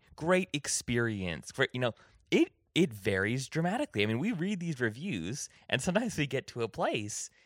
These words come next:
and we're sort of like, "Wow, okay," like, you know, uh, m-, we might use the word charming,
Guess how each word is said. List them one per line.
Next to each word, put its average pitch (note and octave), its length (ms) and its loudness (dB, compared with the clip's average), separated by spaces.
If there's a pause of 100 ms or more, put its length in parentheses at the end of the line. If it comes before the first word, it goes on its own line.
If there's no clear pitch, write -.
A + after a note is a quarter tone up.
(340)
and C#3 160 4
we're D3 80 8
sort D#3+ 220 2
of C3+ 80 -6
like, A#2 340 -4
"Wow, F3 440 -2 (180)
okay," G3+ 480 -4
like, G#2+ 320 -8 (400)
you A#2+ 80 -4
know, B2+ 280 0 (600)
uh, A2 300 0 (520)
m-, G#2+ 420 -14
we D#3+ 120 0
might D#3+ 180 4
use C#3 200 0
the A#2+ 100 2
word G#2+ 400 4
charming, A#2+ 920 0